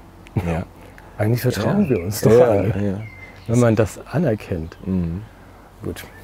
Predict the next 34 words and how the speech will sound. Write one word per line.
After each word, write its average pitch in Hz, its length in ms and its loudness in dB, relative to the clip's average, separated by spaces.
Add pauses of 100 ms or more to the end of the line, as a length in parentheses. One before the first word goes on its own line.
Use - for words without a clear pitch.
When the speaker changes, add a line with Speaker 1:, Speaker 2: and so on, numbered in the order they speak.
(520)
Speaker 2:
du - 60 4
hast 110 200 2
recht, 98 240 0
wir 113 100 2
fangen 117 220 2
im 98 120 -2
Kleinen 101 440 -2
an, 98 280 0 (160)
Speaker 1:
<laughs> - 140 -14
Speaker 2:
aber 117 260 4
der - 220 2
Kreis 113 460 2
ist - 240 0
viel 143 220 2
größer. 127 540 -2 (920)
Äh, 107 180 -6
es 113 140 -10
ist 127 180 -12
interessant, 123 540 -6
also 98 160 -4
das, 98 260 -4 (140)
das - 280 -4 (160)
dann 101 360 -2 (380)
sich 110 220 -6
klar 110 200 2
zu - 140 -6
machen, 80 240 -6
deine 95 300 -4
Freunde, 95 500 -2 (1300)
du - 60 -14
bist, 98 220 -8
glaub 90 200 0
ich, 90 120 -8
ein 90 160 -6